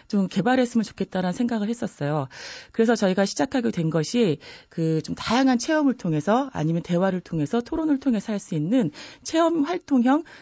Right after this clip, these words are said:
성교육이 필요하다고 생각을 했었습니다. 그래서 그런 거를 그 성문화센터라는 이름으로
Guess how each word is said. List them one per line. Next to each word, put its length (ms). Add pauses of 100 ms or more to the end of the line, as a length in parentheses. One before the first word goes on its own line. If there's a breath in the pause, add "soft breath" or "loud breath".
성교육이 540
필요하다고 500
생각을 400
했었습니다. 720
그래서 320
그런 340
거를 360 (320 loud breath)
그 80
성문화센터라는 880
이름으로 640